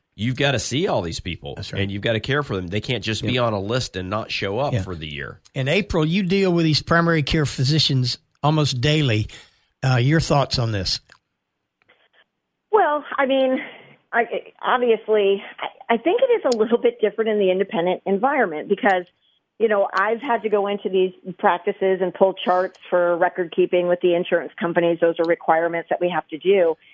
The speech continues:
Speaker 3: And if I just say a name, the doctor, the nurse, the front desk person, they all know who it is, what meds they take, uh, you know, how sick they are, when their next appointment is. It's so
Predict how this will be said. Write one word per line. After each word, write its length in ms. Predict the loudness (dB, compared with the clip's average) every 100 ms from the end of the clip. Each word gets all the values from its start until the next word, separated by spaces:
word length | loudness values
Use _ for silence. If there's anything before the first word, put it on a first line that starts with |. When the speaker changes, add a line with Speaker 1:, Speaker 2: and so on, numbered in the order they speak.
| -20 _ _
Speaker 3:
And 460 | 0 0 0 -2 -4 -10 _ _ _ _
if 160 | 0 2
I 140 | 0
just 200 | 0 -2 0
say 200 | 2 2
a 60 | 2
name, 440 | 0 0 -2 -4 -12 _ _ _ _ _
the 360 | -8 2 2 4
doctor, 600 | 2 0 -2 -2 0 2 2
the 100 | 0
nurse, 480 | 0 0 2 0 -2 -6
the 300 | -2 0 -2 -2
front 280 | -2 -2 -2
desk 320 | -2 -4 -4
person, 420 | -2 -2 -2 -2
they 160 | 0 2
all 160 | 2 2
know 160 | 0
who 200 | 0 0
it 100 | 0
is, 220 | 2 0 -4 _ -2
what 200 | -2 2
meds 280 | 2 2 0
they 160 | 0 0
take, 260 | -2 -2 -4 -10 -20 -2
uh, 260 | 0 0 0
you 120 | 0
know, 120 | 0 0
how 220 | 0 0
sick 180 | -2 -2
they 160 | -2 0
are, 200 | 2 0 0
when 220 | -2 0
their 100 | 0
next 240 | -2 -2 -6
appointment 440 | -2 -4 -2 -2
is. 100 | -2 0
It's 140 | 0 -2 _
so 340 | 2 2 0